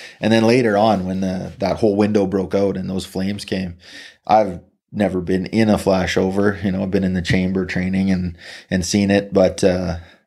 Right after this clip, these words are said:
I would say that we got a front row seat to the biggest flashover of our career there.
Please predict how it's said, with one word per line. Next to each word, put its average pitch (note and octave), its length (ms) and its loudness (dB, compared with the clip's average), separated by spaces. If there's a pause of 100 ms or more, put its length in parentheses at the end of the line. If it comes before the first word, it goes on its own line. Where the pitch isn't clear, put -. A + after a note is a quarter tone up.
(120)
I A2 160 2
would A#2 200 0
say G#2+ 180 4
that F#2+ 140 2
we G2+ 100 2
got G2+ 160 4
a F2 60 0
front G2 260 -2
row F#2 180 0
seat - 380 -2
to F2 240 0 (720)
the F#2 80 -2
biggest F#2+ 300 2
flashover F#2 600 2
of F2 80 -2
our F#2 160 2
career F#2 340 2
there. F2+ 240 -2